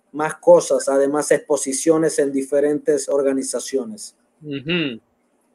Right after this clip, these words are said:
Speaker 1: Sí, como podemos ver, un fotógrafo internacional en el año dos mil doce hizo esta fo-, fotografía al beneficio de las personas con albinismo para que las personas entiendan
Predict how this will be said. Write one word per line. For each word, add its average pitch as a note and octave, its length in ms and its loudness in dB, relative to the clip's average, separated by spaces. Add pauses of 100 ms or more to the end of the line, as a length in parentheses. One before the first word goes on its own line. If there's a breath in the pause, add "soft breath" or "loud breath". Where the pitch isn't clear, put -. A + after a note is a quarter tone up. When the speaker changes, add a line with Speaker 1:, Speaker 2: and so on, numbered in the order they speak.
(840 soft breath)
Speaker 1:
Sí, E3+ 300 6
como D3+ 400 6
podemos D#3 380 6
ver, E3+ 200 8
un E3 140 4
fotógrafo E3 880 6
internacional D3+ 1080 0
en D#3 140 0
el D3+ 160 0
año D#3 240 0
dos D3 140 2
mil D#3 280 0
doce E3 400 6
hizo D3+ 220 0
esta D#3 240 -2
fo-, D#3+ 340 0
fotografía D3+ 1000 2 (320 loud breath)
al D3 140 0
beneficio D3 520 2
de D#3+ 100 6
las D3 200 4
personas D3+ 420 -2
con D#3 160 4
albinismo D3+ 640 4
para D3 240 4
que D3+ 140 2
las C#3 100 -2
personas D3+ 460 0
entiendan D3+ 800 2